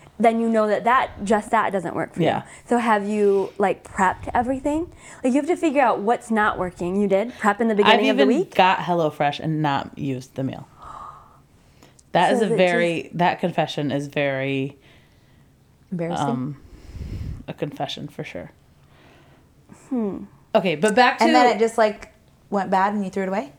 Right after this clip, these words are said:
Speaker 2: Well, no, I think I maybe used the stuff. It's just that I'm just not good at following recipes. I'm better at just getting a bunch of food and having it in there.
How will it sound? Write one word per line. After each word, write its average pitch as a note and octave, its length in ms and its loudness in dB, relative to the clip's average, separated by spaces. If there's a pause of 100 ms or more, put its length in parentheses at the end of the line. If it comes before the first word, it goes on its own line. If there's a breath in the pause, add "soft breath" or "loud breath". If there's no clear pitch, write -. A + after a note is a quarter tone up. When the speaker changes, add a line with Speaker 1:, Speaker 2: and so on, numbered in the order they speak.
(120)
Speaker 2:
Well, B3+ 360 8
no, A#3+ 100 4
I G#3 100 4
think B3 140 -2
I G#3+ 140 4
maybe G3+ 280 0
used F#3+ 200 0
the E3+ 40 -8
stuff. - 440 4
It's - 120 -8
just A#3 180 0
that - 140 4
I'm G#3+ 120 -2
just A#3+ 160 -4
not C#4 180 2
good C4 100 0
at C4 80 -6
following A#3 280 0
recipes. - 640 -6 (800 loud breath)
I'm G3+ 260 4
better G3+ 240 4
at G3 180 4
just F#3 300 -6
getting G3+ 240 2
a A#3+ 40 4
bunch B3+ 180 0
of - 80 -4
food A#3 340 4
and G3+ 140 0
having F#3 320 0
it G3 80 -2
in F#3+ 160 0
there. F#3+ 400 0